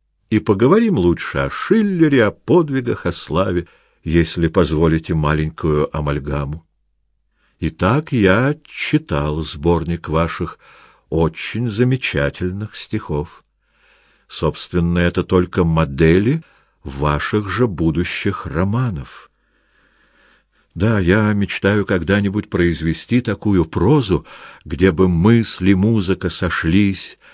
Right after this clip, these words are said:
как во сне складки жизни. Благодарю за учтивую цитату. Вы как, по-настоящему любите литературу?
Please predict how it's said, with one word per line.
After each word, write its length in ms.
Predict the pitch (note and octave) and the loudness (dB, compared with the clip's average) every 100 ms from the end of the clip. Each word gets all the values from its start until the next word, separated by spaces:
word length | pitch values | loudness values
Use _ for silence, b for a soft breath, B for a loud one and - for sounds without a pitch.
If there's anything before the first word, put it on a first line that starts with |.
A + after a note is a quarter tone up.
| b b b | b b b
как 280 | - E2 D#2 | -6 -6 -4
во 180 | D#2 D2+ | -4 -4
сне 480 | - - D#2 G2 F#2+ | -4 -4 0 0 0
складки 720 | - - D2 D2 D#2+ - E2 | -6 -6 -4 -4 -6 -6 -6
жизни. 560 | D2 D#2 D#2+ D2 C#2+ C#2+ _ _ _ _ _ _ _ _ _ _ _ _ _ _ | -2 -2 -4 -6 -10 -10 _ _ _ _ _ _ _ _ _ _ _ _ _ _
Благодарю 720 | D#2 D#2+ F#2+ A2 B2+ G2+ F2 | -6 0 2 4 4 4 2
за 180 | E2 A#2+ | 2 0
учтивую 680 | C3 - - F2+ D2 C#2+ | 0 -4 -2 -2 0 -2
цитату. 600 | C#2 - F2 - B1+ - - _ _ _ _ _ _ _ _ _ _ | -4 -6 -6 -6 -10 -10 -20 _ _ _ _ _ _ _ _ _ _
Вы 140 | F#2+ A#2 | 0 0
как, 520 | E2 C2 - - _ _ _ _ - | 0 -4 -8 -20 _ _ _ _ -6
по-настоящему 1040 | D2+ C2+ - - C#2 F#3 D#3+ - F#3+ G3 | -4 -4 -6 -4 2 2 2 0 2 4
любите 440 | E3+ G#2+ D#2+ - | 4 4 0 -2
литературу? 760 | D#2+ D2+ G2+ F2+ F2+ D#2 C#2 - | -2 -2 -2 -4 -4 -8 -8 -12